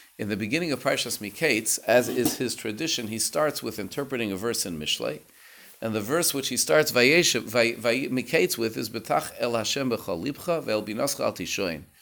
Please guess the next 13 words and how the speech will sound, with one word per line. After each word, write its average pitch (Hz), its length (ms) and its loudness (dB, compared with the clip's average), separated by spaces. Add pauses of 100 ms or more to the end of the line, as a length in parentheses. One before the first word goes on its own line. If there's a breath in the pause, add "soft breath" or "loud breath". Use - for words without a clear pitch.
(400 loud breath)
Rely 131 340 8
on 160 60 6
Hashem 139 300 2
with 123 140 0
all 160 280 4
of 143 80 2
your 117 140 0
heart, 113 380 2
and 95 160 -4
don't 147 340 -4
lean, 107 540 -2
don't - 200 -10
rely 117 600 2